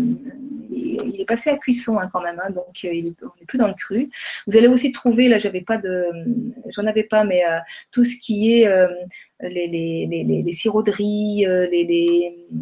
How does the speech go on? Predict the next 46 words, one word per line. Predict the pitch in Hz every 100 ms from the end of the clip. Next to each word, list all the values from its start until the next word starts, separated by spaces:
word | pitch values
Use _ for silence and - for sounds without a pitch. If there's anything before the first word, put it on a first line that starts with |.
| - -
comment | 190 175 175
dire, | 190 185
les, | 170 170 165 165 165 254
je | 262 - -
crois | 208
que | -
je | -
l'ai, | - 269 247
non, | - -
je |
l'ai | 180
pas. | - 185 196 202 - _ _ _ -
Il |
y | 185
avait |
de | 175
la | 175
mélasse. | 196 220 202 202 - 175 160 - - _ 180
Euh, | 180 175 175 160 156
bon, | 190
c'est, | -
c'est, | 202 185
c'est, | 185 - 180 170
le | 180
sirop | 247 233
de | 214
riz, | 214 277
c'est | 240
vraiment, | 196 240 269 233
euh, | 175 240 - - - -
euh, | 190 180 170
c'est | 175 175
très | -
sucrant | 349 254 - 220 226 349 - _ _ _
et, | - 196
euh, | 185 180 175 165 160 -
et | - -
c'est | - 240
pas | 330
cher | 330 330 269
du | 240
tout. | 220 220 - -
Donc, | 220 214 214
en | 214
alternative, | 220 226 202 - 247 208
euh, | 190 185 175